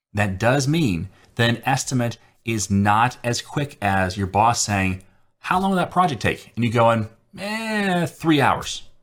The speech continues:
That doesn't work, okay? You can't do that. You're gonna have to take time to create a real estimate. Try and communicate this with your boss or with the person asking.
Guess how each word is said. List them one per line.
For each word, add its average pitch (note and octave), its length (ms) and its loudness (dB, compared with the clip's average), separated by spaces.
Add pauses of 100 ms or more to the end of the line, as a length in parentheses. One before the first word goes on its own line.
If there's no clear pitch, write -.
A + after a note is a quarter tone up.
(1900)
That C#3 100 2
doesn't C#3 220 4
work, A#2+ 260 2 (300)
okay? G2+ 240 0
You G#2+ 100 0
can't C#3+ 360 -2
do B2+ 140 4
that. F2+ 140 0
You're F2+ 80 -6
gonna C3 120 2
have D3+ 220 -2
to - 60 -10
take - 240 -6
time G#2 640 2
to A#2+ 100 -6
create - 380 -4
a A2 100 -4
real G#2 500 -2
estimate. - 520 -4 (400)
Try G2+ 260 2
and A#2+ 140 -2
communicate B2+ 720 0
this F2+ 380 -2 (220)
with G#2+ 320 -2
your G#2 220 0
boss G2 400 0
or F2+ 40 -6
with G2 100 -2
the - 20 -2
person G#2+ 420 -6
asking. G#2 520 -2